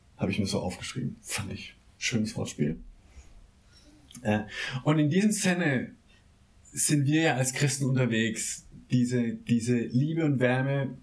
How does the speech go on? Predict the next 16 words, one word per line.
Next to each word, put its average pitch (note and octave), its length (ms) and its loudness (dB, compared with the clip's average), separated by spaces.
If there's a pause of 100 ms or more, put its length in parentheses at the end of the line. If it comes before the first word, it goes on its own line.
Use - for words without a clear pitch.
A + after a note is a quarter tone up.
(140)
Gottes B2+ 480 2 (260)
zu C#3+ 160 2
den C3+ 100 4
Menschen A#2+ 300 0
zu B2+ 120 0
tragen G2 360 0
und G#2 80 2
da A2+ 120 2
ein B2 140 2
Kanal G#2+ 340 0
zu - 100 -2
sein. - 460 -2 (640)
Und A#2+ 120 2
das C#3 180 2
ist D3 160 -2
das, D#3+ 380 0